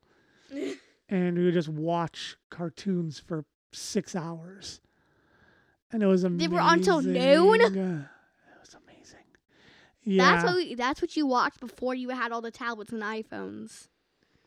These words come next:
Speaker 2: Yes, tablets didn't exist.
Speaker 1: iPhone
Speaker 2: Um,
Speaker 1: didn't even exist
Speaker 2: mm.
Speaker 1: yet.
Speaker 2: When I was a kid, the internet barely existed.
Speaker 1: Yeah, it just started in, like, the early nineteen nineties.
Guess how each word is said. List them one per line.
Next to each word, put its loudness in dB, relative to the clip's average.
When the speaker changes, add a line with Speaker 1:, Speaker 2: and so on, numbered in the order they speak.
Speaker 2:
Yes, 0
tablets -6
didn't -4
exist. -4
Speaker 1:
iPhone 0
Speaker 2:
Um, -6
Speaker 1:
didn't -8
even -6
exist -4
Speaker 2:
mm. -10
Speaker 1:
yet. -8
Speaker 2:
When -2
I 2
was 4
a 0
kid, -4
the -8
internet -4
barely -6
existed. -10
Speaker 1:
Yeah, -2
it -6
just 4
started 0
in, -8
like, -10
the -10
early -8
nineteen -12
nineties. -14